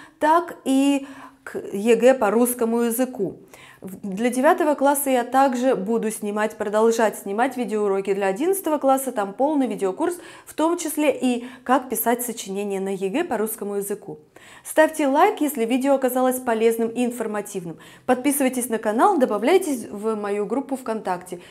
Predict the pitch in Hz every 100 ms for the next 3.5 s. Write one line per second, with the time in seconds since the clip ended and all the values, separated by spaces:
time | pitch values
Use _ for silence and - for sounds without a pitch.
0 | - - 254 247 285 285 269 262 - -
1 | 254 254 269 233 220 208 214 240 247 233
2 | 254 339 349 202 208 202 208 220 233 349
3 | 381 247 208 208 190